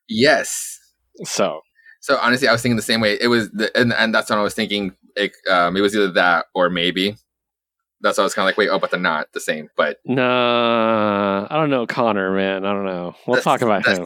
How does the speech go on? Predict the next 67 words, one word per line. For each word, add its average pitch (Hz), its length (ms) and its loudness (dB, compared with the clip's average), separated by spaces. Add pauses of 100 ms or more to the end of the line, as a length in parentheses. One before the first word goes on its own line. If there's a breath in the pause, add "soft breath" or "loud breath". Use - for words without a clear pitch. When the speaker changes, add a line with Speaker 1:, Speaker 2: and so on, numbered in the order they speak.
Speaker 1:
setting 151 360 -2
where 131 100 0
Connor 127 280 0
is 104 100 -2
at 110 200 2
right 98 160 0
now 92 200 0
would 92 160 -2
match 92 300 -2
Speaker 2:
So - 220 -6
Speaker 1:
Red 92 200 2
Speaker 2:
good. 85 100 -2 (160)
Speaker 1:
X. - 380 -14 (120)
Speaker 2:
I'm 113 100 2
so, 139 240 0
okay, 120 180 4
let's 139 240 0
just 147 200 0
jump 117 200 2
straight 104 260 0
over 95 160 0
to 90 80 -4
that 101 160 0
because - 220 0
Speaker 1:
Wait, 175 80 -2
Speaker 2:
next 160 180 0
up 175 100 4
Speaker 1:
bef-, 220 40 0
Speaker 2:
is, - 120 -8 (220 loud breath)
Speaker 1:
before 180 140 2
Speaker 2:
next 151 180 2
Speaker 1:
we 208 60 4
Speaker 2:
up 175 100 2
is 139 140 2
Speaker 1:
move - 20 -4
on, 117 60 0
Speaker 2:
Robin 107 320 2
three. 98 340 -6 (120)
What 175 100 0
Speaker 1:
before 135 140 0
Speaker 2:
was 170 80 2
Speaker 1:
we - 40 2
Speaker 2:
it? 175 60 0
Speaker 1:
move 156 240 0
on, 131 240 2 (260)
there 127 140 2
was 135 140 2
Speaker 2:
Yeah. 95 100 0 (160)
Speaker 1:
the, 117 440 0
the 123 120 0
fucking 147 380 -2
list. 113 600 0 (560 soft breath)
The 135 160 0
stupid 170 420 -2
fucking 160 380 -2
list 127 220 2
that 120 80 4
was 110 180 2
just - 220 -6
so 135 200 2
funny 135 520 -2 (320)
on 120 200 2
who 127 360 2
Red 117 200 2
X 113 200 -2
could 110 240 0
be. 107 340 0